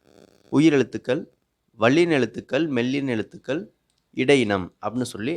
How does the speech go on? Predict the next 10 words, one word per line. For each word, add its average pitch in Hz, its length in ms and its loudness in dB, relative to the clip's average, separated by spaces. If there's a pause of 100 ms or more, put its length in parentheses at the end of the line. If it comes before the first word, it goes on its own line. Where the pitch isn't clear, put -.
அஞ்சு 110 280 -2
வகையா 101 280 4
இருக்கு. 82 280 -6 (800)
இதுக்கான 156 440 2
விடை 156 200 4
வந்து 131 300 2 (400)
தலையை 165 400 4
கொண்டு 139 320 -2 (520)
பிறக்கிறது. 90 520 -6 (680)
மத்த 131 360 4